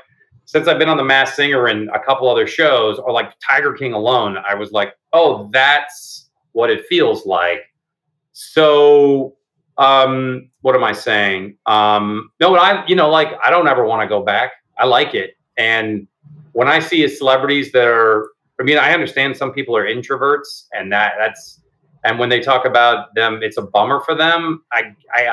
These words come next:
I kind of understand, but if you're so,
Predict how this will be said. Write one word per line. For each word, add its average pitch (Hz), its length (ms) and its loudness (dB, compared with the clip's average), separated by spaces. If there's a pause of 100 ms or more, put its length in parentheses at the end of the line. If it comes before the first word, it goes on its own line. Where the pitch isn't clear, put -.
I 120 40 -4
kind 127 300 -4
of 131 60 -4
understand, 139 640 -2
but 120 240 0 (960)
if - 240 -6
you're 147 80 0
so, 170 960 2